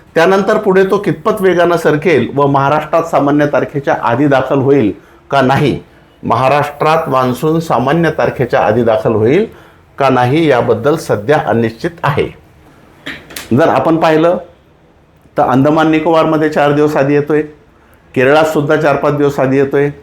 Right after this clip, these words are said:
तिथून पुढचा प्रवाससुद्धा चांगलाच आहे. जर कुठला अडथळा नाही आला तर मला असं वाटतं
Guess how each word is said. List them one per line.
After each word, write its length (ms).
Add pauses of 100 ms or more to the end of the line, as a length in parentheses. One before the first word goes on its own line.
तिथून 320
पुढचा 260
प्रवाससुद्धा 600
चांगलाच 440
आहे. 240 (480)
जर 180
कुठला 360
अडथळा 320
नाही 200
आला 280
तर 120
मला 240
असं 180
वाटतं 320